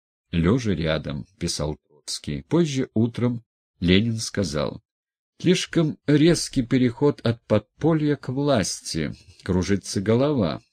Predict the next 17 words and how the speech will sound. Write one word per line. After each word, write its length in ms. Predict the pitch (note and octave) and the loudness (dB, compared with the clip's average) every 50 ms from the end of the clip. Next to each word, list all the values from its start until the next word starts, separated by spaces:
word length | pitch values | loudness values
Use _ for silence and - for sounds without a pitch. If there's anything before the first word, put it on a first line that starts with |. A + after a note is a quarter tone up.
| _ _ _ _ | _ _ _ _
прибавил 560 | - E2+ E2+ D#2 C#2+ E2+ G#2+ C3+ D3 C#3+ C#3+ | -6 -4 -4 -2 0 0 0 0 0 -2 -2
он 140 | C#3+ C#3 B2+ | -4 -6 -4
почему-то 680 | - - F#2 - - - E2+ - F#2+ A2 - - A2 A#2 | -4 -4 -4 -4 -4 -4 -2 -2 -4 -4 -2 -2 -2 -2
по-немецки. 1040 | - _ - G2 G#2+ G#2+ G#2 G#2 F#2 D#2 D2 B1 - - - - - - - - - _ _ _ _ _ _ _ _ _ _ _ _ _ _ _ _ _ | -2 _ -4 -4 -2 -2 -2 -2 -2 -4 -4 -6 -8 -10 -10 -12 -12 -10 -12 -12 -12 _ _ _ _ _ _ _ _ _ _ _ _ _ _ _ _ _
Трогательную 680 | - E3 G3 F3+ E3 F3 E3+ - D3+ D3+ D3 C#3+ C#3 | 4 6 6 6 4 2 0 0 -2 0 2 0 0
сцену 460 | - - - - C#3+ C#3+ C3+ C3+ - - | 0 -2 -2 0 2 2 2 2 2 4
наверняка 680 | A#2 G#2+ G#2+ G2 F#2+ F#2+ F2+ F#2 F#2 - - C#3 D#3+ | 4 6 6 6 4 4 2 0 0 0 0 -2 0
наблюдал 680 | C#3+ C3 G#2+ F2+ E2 E2+ D2+ D2+ F2 G#2+ B2+ B2+ B2 A2 - _ _ _ _ - | 0 0 0 0 0 0 2 2 2 2 2 0 -4 -6 -12 _ _ _ _ -6
верный 520 | F2 D2 D#2+ E2 F#2 F#2+ F#2 F2+ F#2+ F#2 | -4 -2 0 0 0 0 -2 -2 -4 -4
Коба. 440 | - - - D#2 D2+ C#2 C#2+ C2 - _ _ _ _ _ _ _ _ _ _ _ _ _ _ _ _ _ _ _ _ _ _ _ _ _ _ _ _ | -6 -6 -6 -4 -4 -4 -6 -8 -10 _ _ _ _ _ _ _ _ _ _ _ _ _ _ _ _ _ _ _ _ _ _ _ _ _ _ _ _
Он 180 | - F#3+ F#3+ - | 0 0 2 2
хорошо 380 | E3+ E3 E3+ E3 - - A#2+ | 2 2 2 0 0 0 0
знал 400 | F2 D2+ E2 E2+ E2 E2 E2+ E2 - _ _ _ _ _ _ | 0 0 -2 -2 -2 -2 -4 -6 -12 _ _ _ _ _ _
цену 360 | - - - F2+ E2 D#2 D#2+ D2+ | -10 -6 -4 -4 -2 -4 -4 -4
дружбе 440 | D2 F2 F#2+ F2+ D#2 - - F2 | -2 -2 -2 -2 -2 -4 -6 -6
двух 320 | D2 D#2+ E2 E2+ E2 - - | -6 -4 -4 -4 -4 -6 -6
вождей, 600 | D#2 F2 F2+ E2 E2 C#2+ C#2 D#2+ C#2+ C2+ B1 | -6 -6 -6 -6 -6 -8 -6 -6 -6 -6 -8